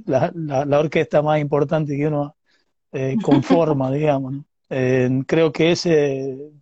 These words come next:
Speaker 1: andar y es lo que me, lo que me desvela. A veces, eh, realmente, literalmente me desvela, ¿no? De, de,
Speaker 2: Mm.
Speaker 1: de tratar de estar,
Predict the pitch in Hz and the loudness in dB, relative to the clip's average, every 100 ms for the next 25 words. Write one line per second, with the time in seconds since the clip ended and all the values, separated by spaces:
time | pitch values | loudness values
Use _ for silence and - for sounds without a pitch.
0 | _ _ _ - 139 143 151 175 175 151 | _ _ _ -6 -2 2 4 4 4 2
1 | 135 131 131 - _ _ _ _ 139 135 | 0 -4 -10 -18 _ _ _ _ -4 -2
2 | 156 139 - 135 131 127 131 131 _ _ | 0 -2 -2 -4 -2 -4 -8 -16 _ _
3 | - 135 139 139 135 143 156 131 - - | -6 -2 2 2 2 2 0 -2 -6 -16
4 | _ 123 135 170 - 170 - - - 139 | _ -4 0 0 2 0 -2 -14 -12 -10
5 | 127 147 _ _ _ _ 143 147 139 147 | -10 -14 _ _ _ _ -12 -2 0 2
6 | 156 165 175 147 147 147 160 160 175 160 | 0 0 0 0 0 2 2 2 2 0
7 | 135 131 135 143 135 135 135 165 143 131 | -2 -4 -2 0 0 -4 -12 -10 -8 -8
8 | 127 _ _ _ _ _ _ - 139 135 | -10 _ _ _ _ _ _ -6 -4 -2
9 | 135 135 - 147 139 156 156 143 - 160 | -2 -2 0 0 2 2 2 0 0 0
10 | 165 | 0